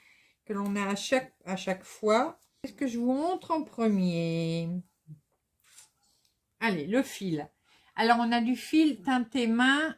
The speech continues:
Euh, donc, c'est, c'est fait sur du coton mouliné D M C. Le thème, c'est automne. Donc, cette fois-ci, euh, c'est un fil teinté, mais d'une seule couleur.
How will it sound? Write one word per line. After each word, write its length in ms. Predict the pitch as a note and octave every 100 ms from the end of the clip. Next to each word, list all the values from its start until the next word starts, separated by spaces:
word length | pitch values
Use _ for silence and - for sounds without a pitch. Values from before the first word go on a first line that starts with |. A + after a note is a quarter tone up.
| -
Euh, 840 | G#3+ G#3+ G#3 G#3 G3+ G3+ G3+ G3+
donc, 260 | F#3+ A3 A3
c'est, 120 | B3+
c'est 300 | - - B3+
fait 180 | A3 C#4+
sur 180 | - A3
du 160 | G3+
coton 320 | - C#4 C#4
mouliné 580 | C4+ A#3+ A#3 A3+ G#3+ A3+
D 140 | F3 G3
M 220 | F#3+ F#3
C. 440 | - F#3 G#3 C#4+ - _ _ _ _ -
Le 200 | G#3+ A3
thème, 260 | B3+ B3
c'est 280 | A3+ G#3 -
automne. 600 | A#3+ A#3+ - G#3+ A#3+ D#4+ E4 - _ _ -
Donc, 200 | A#3+ A3+
cette 200 | C#4+ C#4
fois-ci, 720 | - C#4+ C#4 - F4 F4 F4+ -
euh, 400 | A#3+ B3+ B3 B3
c'est 340 | A#3+ - -
un 180 | C4 C4
fil 460 | - - D#4 D4+ C4+
teinté, 500 | C#4 B3+ B3 D#4 D4+
mais 200 | C4+ G#3+
d'une 280 | G3 D4 C#4+
seule 300 | - D4 C4+
couleur. 460 | - A3+ F#3 E3